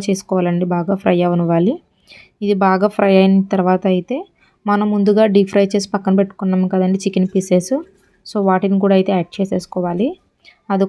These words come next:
కూడా కొంచెం బాగా మగ్గనివ్వండి. చికెన్ కూడా బాగా మగ్గిన తర్వాత మనం ముందేసుకున్న ఆయిల్ మొత్తం ఎగ్గే తీసేసుకుంటుందండి. So, అందుకోసం అయితే నేను ఇంకొక స్పూన్ అయితే ఆయిల్ యాడ్ చేశాను. దాని తర్వాత కొంచెం కరివేపాకు కూడా యాడ్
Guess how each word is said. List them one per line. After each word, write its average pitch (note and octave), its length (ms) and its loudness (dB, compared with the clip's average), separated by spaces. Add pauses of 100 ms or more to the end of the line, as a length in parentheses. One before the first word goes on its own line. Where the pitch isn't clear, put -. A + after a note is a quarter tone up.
కూడా G3+ 220 2
కొంచెం G3+ 200 2 (120)
బాగా F3+ 240 2
మగ్గనివ్వండి. F3+ 600 0 (1400)
చికెన్ A3+ 340 2
కూడా G#3+ 120 0 (100)
బాగా G3 280 2
మగ్గిన F#3 340 2
తర్వాత F3 360 -2 (500)
మనం G#3 240 2
ముందేసుకున్న G#3 560 2 (160)
ఆయిల్ G3 260 4 (120)
మొత్తం G3 260 -2 (100)
ఎగ్గే F3 300 0
తీసేసుకుంటుందండి. F#3+ 840 0 (100)
So, - 60 -8 (100)
అందుకోసం F#3+ 500 0
అయితే F3+ 240 -2
నేను A3 160 0
ఇంకొక G3 260 -2
స్పూన్ - 260 -6
అయితే F#3+ 180 -4
ఆయిల్ F#3 180 0
యాడ్ G3 220 -2
చేశాను. F3 400 -2 (720)
దాని G#3 260 2
తర్వాత G3 480 0 (520)
కొంచెం G#3+ 220 -2 (100)
కరివేపాకు G3 440 0
కూడా G#3 140 0
యాడ్ F#3 140 -2